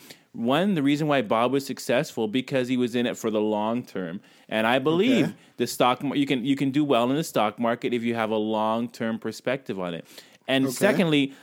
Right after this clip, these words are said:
Speaker 1: I don't need to see Bob's portfolio to know that he was well diversified, meaning that
Speaker 2: Gotcha.
Speaker 1: I'm sure he didn't have one or two stocks. He had a portfolio of different stocks <clears throat> in different sectors. So he probably had some oil stocks. He may have had some banking stocks.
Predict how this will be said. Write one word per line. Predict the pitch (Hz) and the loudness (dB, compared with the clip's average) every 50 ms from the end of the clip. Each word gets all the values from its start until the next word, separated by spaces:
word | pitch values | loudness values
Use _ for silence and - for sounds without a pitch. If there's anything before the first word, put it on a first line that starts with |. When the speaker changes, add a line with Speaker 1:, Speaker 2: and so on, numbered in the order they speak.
| - _ | -12 _
Speaker 1:
I | - 147 190 | 2 2 4
don't | 214 208 190 175 170 | 4 2 2 2 2
need | 190 226 202 | 0 0 0
to | 170 | -2
see | 151 - 156 147 | -4 -2 -2 -2
Bob's | 117 127 120 127 127 131 - | 0 2 2 2 2 0 -2
portfolio | - - 127 117 - - 151 147 143 123 117 | -2 -2 -2 -2 -2 -2 0 2 2 2 0
to | - 107 | -2 -2
know | 104 117 131 139 127 | -2 0 0 2 2
that | 117 101 107 | 0 0 0
he | 135 160 | 0 0
was | 156 131 110 | -2 -2 -2
well | 107 113 113 120 123 | 0 0 0 2 2
diversified, | 120 127 127 127 110 107 123 139 160 - - 139 120 - - 110 95 90 82 78 87 - - - - - _ - | 2 2 2 2 2 2 2 2 2 2 0 -2 -4 -2 -2 -2 -2 0 -2 -4 -6 -8 -12 -20 -20 -20 _ -2
meaning | 113 135 151 165 165 160 147 | 0 2 2 2 0 0 2
that | 135 123 123 113 - | 2 2 2 0 -2
Speaker 2:
Gotcha. | 107 92 92 - | -6 -12 -6 -4
Speaker 1:
I'm | 123 131 | -2 -2
sure | 135 - - 190 180 | -2 0 2 4 4
he | 170 170 | 4 4
didn't | 156 160 151 143 | 4 4 2 2
have | 139 135 127 113 | 2 2 2 0
one | 110 113 120 135 139 143 | 0 0 2 2 2 2
or | 139 131 | 0 -2
two | 135 - 135 131 | -2 -4 -4 -4
stocks. | 135 - - 147 139 135 135 - - | -2 0 0 2 2 2 0 -2 -2
He | 151 143 | -2 0
had | 139 135 135 131 | 2 2 2 2
a | 120 110 | 2 0
portfolio | - - - 123 117 - - - 139 143 160 156 139 123 | 0 -2 -4 -4 -4 -4 -4 -4 -2 0 0 0 0 0
of | 113 101 | 0 -2
different | 101 127 120 - 131 123 | -4 -6 -6 -4 -6 -6
stocks | - - 127 113 110 120 - - - - - | -4 -2 0 2 2 2 0 -4 -12 -20 -20
<clears throat> | - - - | -20 -4 -2
in | 151 143 135 120 | -2 0 0 2
different | 151 156 151 - 165 143 135 | 0 0 2 0 -2 -2 -2
sectors. | - - - 180 190 - - - 117 107 - | -4 0 0 0 0 0 -2 -2 -2 -2 0
So | - 131 | 0 -2
he | 127 | -2
probably | - - 135 127 117 131 | 0 0 0 0 2 2
had | 127 120 117 110 - | 2 2 0 0 -2
some | - 98 92 - | -6 -6 -4 -2
oil | 104 113 117 127 | 0 0 0 0
stocks. | 135 - - 160 147 143 147 151 147 - - | -2 -2 -2 -2 0 2 2 0 0 -4 -6
He | 117 | -4
may | 113 107 | -2 -2
have | 107 | -2
had | 107 101 | -2 -4
some | - 101 98 87 | -6 -8 -8 -8
banking | - 107 110 123 135 135 160 165 147 | -6 -4 -4 -4 -4 -6 -6 -8 -10
stocks. | - - - 151 147 151 151 151 - | -8 -6 -2 -2 0 0 0 -2 -4